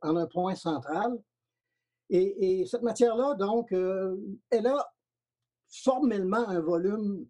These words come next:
nul. Autrement dit, toute la matière se retrouve en un point. Comme je l'ai dit, le problème, c'est bien sûr que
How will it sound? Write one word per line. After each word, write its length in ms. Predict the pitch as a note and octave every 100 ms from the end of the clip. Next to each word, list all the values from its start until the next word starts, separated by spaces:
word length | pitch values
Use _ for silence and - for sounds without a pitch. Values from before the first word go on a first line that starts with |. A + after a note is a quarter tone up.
| -
nul. 560 | D#3+ F3+ F#3 D3+ B2+ -
Autrement 340 | F3 F3 G3+
dit, 140 | F#3+ G3
toute 160 | C#4 A#3+
la 80 |
matière 320 | F#3 E3+ G3 F#3
se 100 | D#3+
retrouve 300 | - F#3 E3
en 120 | D3
un 120 | C#3
point. 200 | - - _ _ _ _ _ _ -
Comme 200 | C4 D4
je 100 | G#3
l'ai 140 | A3+
dit, 340 | F3+ A#3 D4 A#3+
le 120 | F3
problème, 420 | F#3 G3 F#3+ G#3+
c'est 140 | G3+ D#3+
bien 180 | D#3+ D#3
sûr 260 | F#3 F#3+
que 320 | F#3+ F3 F3